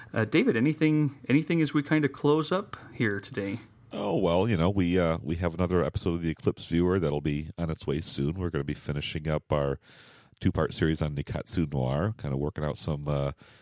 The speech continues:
Speaker 2: technical and scheduling details with our good friend Pablo Canota, our guest for the, that episode. So we'll, that'll hopefully be coming up a little bit later this month. Um, I've got my blog, Cri-, Criterion F-, Reflections. I've got, uh,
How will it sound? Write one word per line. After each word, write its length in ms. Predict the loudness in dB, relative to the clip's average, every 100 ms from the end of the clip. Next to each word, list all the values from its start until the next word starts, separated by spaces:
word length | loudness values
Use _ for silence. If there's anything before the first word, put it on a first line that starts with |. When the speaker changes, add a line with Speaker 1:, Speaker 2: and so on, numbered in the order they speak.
| _ -2
Speaker 2:
technical 580 | -2 0 -2 2 2 2
and 100 | -2
scheduling 520 | -2 -2 0 -2 -2
details 500 | -4 -2 0 0 -2
with 140 | -2
our 160 | 0 0
good 220 | 0 -2
friend 280 | -2 -4 -4
Pablo 340 | -4 -2 0 0
Canota, 600 | -2 -2 -2 -2 -2 -2
our 100 | -6
guest 320 | -6 -6 -6
for 220 | -4 -2 0
the, 240 | 0 0 -2
that 160 | -2
episode. 520 | 0 -2 -2 2 2 2
So 120 | 0
we'll, 300 | 2 -2 -2
that'll 200 | -2 0
hopefully 320 | 4 2 2 -2
be 140 | -2
coming 260 | -2 -2 -2
up 160 | -2
a 580 | -8 -20 -20 -20 -12 -4
little 60 | -2
bit 160 | -2
later 220 | -2 -2 -2
this 240 | -4 -6
month. 440 | -4 -4 -6 -16 -14
Um, 500 | -6 -4 -2 -4 -6 -16 _ _ -10
I've 160 | -8
got 140 | -6 -6
my 100 | -6
blog, 480 | -6 -6 -4 -4 -4
Cri-, 200 | -4 -6
Criterion 440 | -4 -4 0 0
F-, 180 | -2 -8
Reflections. 720 | 0 0 2 -2 -2 -4 -4 -2
I've 200 | -2 -2
got, 240 | -2 -2 0
uh, 220 | 0 0